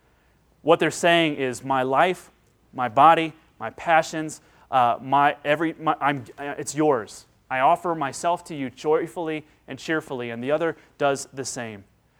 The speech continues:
So when the Bible talks about us giving ourselves as a living sacrifice to God, we are making a commitment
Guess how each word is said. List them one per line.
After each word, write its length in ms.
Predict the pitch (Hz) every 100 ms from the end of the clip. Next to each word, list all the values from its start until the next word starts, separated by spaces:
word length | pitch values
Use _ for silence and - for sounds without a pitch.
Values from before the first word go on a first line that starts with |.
| _ _
So 140 | -
when 120 | 160
the 60 | 151
Bible 360 | 127 160 185 175
talks 400 | - 156 - 143
about 220 | 135 131
us 280 | 135 - -
giving 280 | 143 139 135
ourselves 560 | 123 - - 151 131 120
as 100 | 117
a 40 |
living 340 | 120 147 160
sacrifice 840 | 143 165 143 143 127 - 113 107 - _ -
to 120 | 156
God, 400 | 131 127 117 104 _ _ _
we 160 | 147 151
are 180 | 151 - _ _ _
making 360 | 151 160 165 151
a 60 | 120
commitment 840 | - 135 135 156 180 139 117